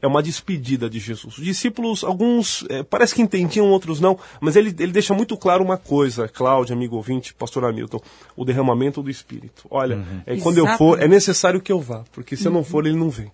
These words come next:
Speaker 1: né? Então, quando Jesus foi, ele deixou uma promessa maravilhosa que os discípulos, é, após perseverarem, diz a Bíblia, em jejuns, após perseverarem em oração, eles receberam o Espírito. Não porque eles fossem melhor ou porque eles haviam estado com Cristo,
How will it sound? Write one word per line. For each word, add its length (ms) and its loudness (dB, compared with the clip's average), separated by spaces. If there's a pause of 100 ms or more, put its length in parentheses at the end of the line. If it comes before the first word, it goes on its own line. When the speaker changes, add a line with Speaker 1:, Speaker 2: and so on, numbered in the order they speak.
(380)
Speaker 1:
né? 200 0 (200)
Então, 160 2
quando 200 4
Jesus 400 2
foi, 220 4
ele 100 0
deixou 280 0
uma 100 4
promessa 420 0
maravilhosa 800 2 (260)
que 140 2
os 100 6
discípulos, 880 0 (160)
é, 240 2
após 500 4
perseverarem, 1000 4
diz 220 -2
a 80 4
Bíblia, 400 -2 (180)
em 160 6
jejuns, 680 2
após 260 2
perseverarem 680 2
em 20 6
oração, 640 6 (400)
eles 240 0
receberam 720 0
o 120 4
Espírito. 360 0
Não 160 6
porque 200 2
eles 180 6
fossem 280 0
melhor 460 4
ou 40 4
porque 140 -6
eles 100 -2
haviam 160 0
estado 300 -2
com 160 -4
Cristo, 340 -8